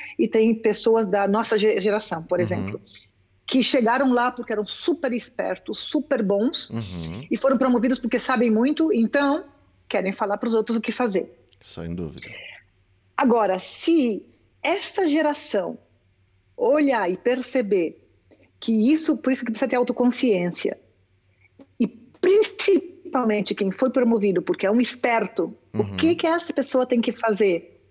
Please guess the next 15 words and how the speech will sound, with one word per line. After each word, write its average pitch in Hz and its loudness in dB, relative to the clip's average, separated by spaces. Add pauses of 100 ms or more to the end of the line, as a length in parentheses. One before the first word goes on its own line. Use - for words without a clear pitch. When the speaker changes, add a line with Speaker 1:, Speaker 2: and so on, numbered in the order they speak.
(200)
Speaker 1:
Tem 233 0
que 214 -4
ser 202 0
mais 233 2
aberta. 196 -2 (500)
Por 247 0
exemplo, 220 -2 (120)
eu, 254 2 (760)
tendo 330 0
chegado 247 -2
na 226 -2
posição 202 -4
que 202 -2
eu 185 2
tô, 170 -2